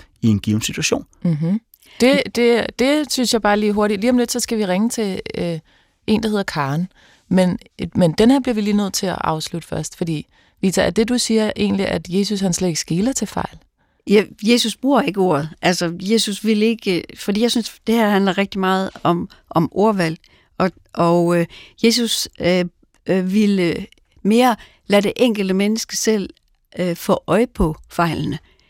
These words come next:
Speaker 3: eller få øje på de steder, hvor at en, en heling og en helbredelse og en tilgivelse og en, en kærlig hånd og et kærligt hjerte kunne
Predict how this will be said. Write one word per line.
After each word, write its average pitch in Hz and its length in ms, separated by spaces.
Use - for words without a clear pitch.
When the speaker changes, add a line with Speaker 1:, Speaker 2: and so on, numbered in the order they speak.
Speaker 3:
eller 175 220
få 185 200
øje 160 260
på - 160
de 202 140
steder, 196 360
hvor 180 400
at 170 200
en, 165 320
en 180 160
heling 202 520
og 175 140
en 170 80
helbredelse 160 640
og 139 60
en 170 100
tilgivelse 170 680
og - 160
en, 160 120
en 170 200
kærlig 180 540
hånd 175 260
og 143 100
et - 120
kærligt 170 360
hjerte 165 360
kunne - 180